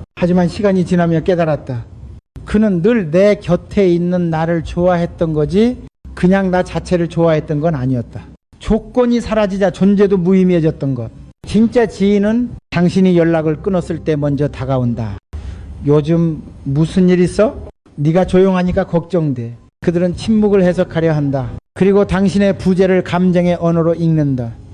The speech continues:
가짜 지인은 당신의 침묵을 무시한다.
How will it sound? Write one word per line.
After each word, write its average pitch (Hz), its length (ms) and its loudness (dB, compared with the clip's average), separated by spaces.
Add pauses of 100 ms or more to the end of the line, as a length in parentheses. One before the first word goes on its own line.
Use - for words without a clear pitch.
(220)
가짜 175 320 0
지인은 185 480 2 (720)
당신의 254 480 0
침묵을 254 480 2
무시한다. 156 580 0